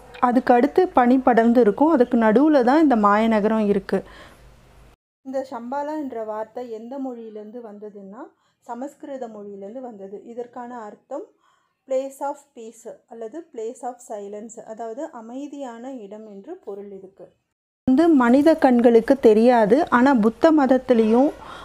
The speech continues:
ஆ, இன்னும் சில மதங்கள்லையும் இந்த ஷம்பாலா என்ற நகரத்தை பத்தி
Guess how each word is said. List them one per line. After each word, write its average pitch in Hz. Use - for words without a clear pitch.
ஆ, 226
இன்னும் 277
சில 240
மதங்கள்லையும் 233
இந்த 214
ஷம்பாலா 254
என்ற 226
நகரத்தை 226
பத்தி 247